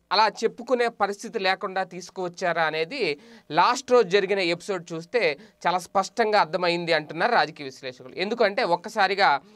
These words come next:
వాళ్ళల్లోని ఆక్రోశం, వాళ్ళల్లోని ఆవేదన, వాళ్ళల్లోని బాధ ఒక్కసారిగా బయటికి రావడం, అదే నేపథ్యంలో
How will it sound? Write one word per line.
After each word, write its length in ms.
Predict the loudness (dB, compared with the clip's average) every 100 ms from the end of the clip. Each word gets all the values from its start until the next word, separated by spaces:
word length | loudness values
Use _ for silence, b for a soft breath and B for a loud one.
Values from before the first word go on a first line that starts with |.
| b -10
వాళ్ళల్లోని 680 | 2 4 6 4 2 -4 -2
ఆక్రోశం, 640 | -2 -2 0 -2 -2 -8 -10 b 0
వాళ్ళల్లోని 500 | 2 4 2 0 0
ఆవేదన, 640 | 2 2 0 -2 -4 -4
వాళ్ళల్లోని 480 | 0 2 2 0 -2
బాధ 320 | 0 0 2
ఒక్కసారిగా 680 | -2 -4 -8 -6 0 0 0
బయటికి 420 | -4 -4 -4 -4
రావడం, 300 | -2 -2 -4 -6
అదే 220 | -2 0 0
నేపథ్యంలో 720 | -2 -4 -8 -6 -4 -4